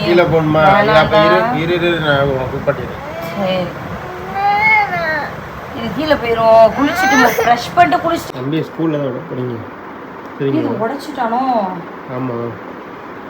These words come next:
Speaker 1: தம்பி ஒரு வழியா இன்னைக்கு வந்து ஸ்கூலுக்கு கிளப்பி விட்டாச்சு.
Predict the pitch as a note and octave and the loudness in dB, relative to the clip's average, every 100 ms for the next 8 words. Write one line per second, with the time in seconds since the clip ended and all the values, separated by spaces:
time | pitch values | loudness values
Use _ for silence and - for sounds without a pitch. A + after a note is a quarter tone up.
0 | F3+ E3+ E3 - - - - - - C#3+ | -12 -12 -12 -14 -14 -14 -14 -14 -6 0
1 | D#3 D#3 C#3 C#3 C#3+ C#3+ C3 C3 - D3+ | 2 4 4 2 2 2 2 0 0 2
2 | C#3+ B2 B2 A#2+ B2+ A#2 A#2 C3+ | 2 2 2 2 0 0 0 0